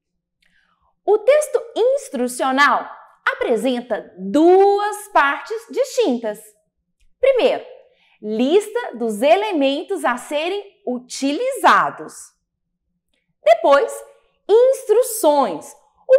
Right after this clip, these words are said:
modo de fazer, como, por exemplo, numa receita de culinária. Olha só esse exemplo.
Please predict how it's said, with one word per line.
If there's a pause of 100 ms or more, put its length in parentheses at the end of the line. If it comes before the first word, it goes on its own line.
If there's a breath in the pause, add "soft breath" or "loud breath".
modo
de
fazer, (320)
como,
por
exemplo,
numa
receita (300)
de
culinária. (2500)
Olha
só
esse
exemplo.